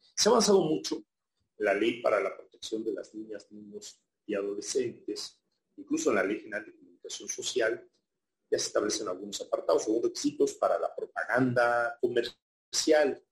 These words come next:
digámoslo así, o para el uso de la imagen de los niños, de las niñas, cuando son víctimas de delitos, o en las entrevistas, o en las coberturas noticiosas, se, se le cara, eh, si se le hace una entrevista a un menor que fue sujeto de,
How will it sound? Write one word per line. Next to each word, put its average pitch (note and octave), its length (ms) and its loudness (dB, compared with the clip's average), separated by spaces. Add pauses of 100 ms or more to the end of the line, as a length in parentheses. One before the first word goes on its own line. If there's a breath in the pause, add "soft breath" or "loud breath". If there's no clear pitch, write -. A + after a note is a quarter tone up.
(200)
digámoslo G2+ 400 -12
así, B2+ 440 -14 (480)
o D3+ 520 6
para C3 200 2
el A2+ 160 -2
uso B2 240 -10
de A#2 60 -6
la A2 60 -18
imagen A#2 440 -14
de A#2 100 -12
los B2+ 220 -10
niños, B2 680 -10
de F#2 80 -6
las A2 180 -4
niñas, B2 560 -4 (160)
cuando G2 180 -12
son G#2 180 -10
víctimas G2+ 400 -8
de A2+ 80 6
delitos, - 800 0
o G#2 80 -14
en F2+ 80 -18
las - 180 -10
entrevistas, - 1080 -2 (160)
o G2 100 -16
en F#2 60 -14
las - 160 -6
coberturas - 640 -2
noticiosas, - 720 2
se, - 180 -10 (200)
se - 220 -4
le D#2+ 280 -16 (160)
cara, C3 520 2 (580)
eh, F#2+ 140 -2
si F#2+ 200 -4
se - 140 -4
le G2+ 80 2
hace - 200 -4
una G2 80 -16
entrevista G2 560 -8
a F2 80 -2
un F#2+ 140 -14
menor A#2 600 2
que - 80 -10
fue - 160 -16
sujeto - 520 -12
de, F2 200 -20